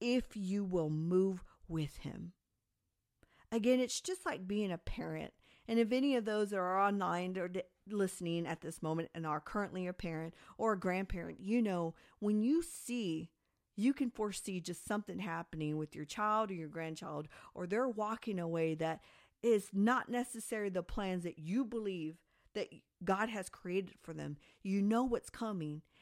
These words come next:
and you're trying to prepare, but we're just, the child or the <laughs> grandchild is just not listening. You see, a lot of times that's what we're doing with God.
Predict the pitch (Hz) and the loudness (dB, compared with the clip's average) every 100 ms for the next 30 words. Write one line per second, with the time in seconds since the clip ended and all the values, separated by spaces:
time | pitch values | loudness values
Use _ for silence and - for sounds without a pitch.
0 | - 214 214 214 - - 262 294 254 202 | -8 0 0 0 -4 -6 -2 -2 -2 -4
1 | 185 - 254 233 202 - 185 254 220 208 | -4 -2 0 0 -4 -8 -8 -6 -6 -6
2 | - - 185 - 226 269 277 277 233 196 | -8 -8 -8 -4 0 2 4 4 2 0
3 | 170 233 294 233 240 220 190 170 - 214 | -2 0 2 2 2 -2 -2 -6 -2 -2
4 | 233 - 196 135 175 175 175 - 147 - | -2 -2 -2 -2 -2 -2 -2 -8 -8 -10
5 | 185 _ _ _ _ _ _ _ _ _ | -16 _ _ _ _ _ _ _ _ _
6 | _ _ _ _ 214 226 - 254 247 - | _ _ _ _ -2 -2 0 -2 -2 -6
7 | - 214 233 247 294 277 - 254 240 214 | -6 -4 -2 -4 -4 -4 -6 -4 -2 0
8 | 233 214 - 240 - 208 226 190 190 185 | -2 -4 -6 -6 -4 -2 0 0 -2 -4
9 | 175 - 185 170 - | -6 -6 -4 -4 -6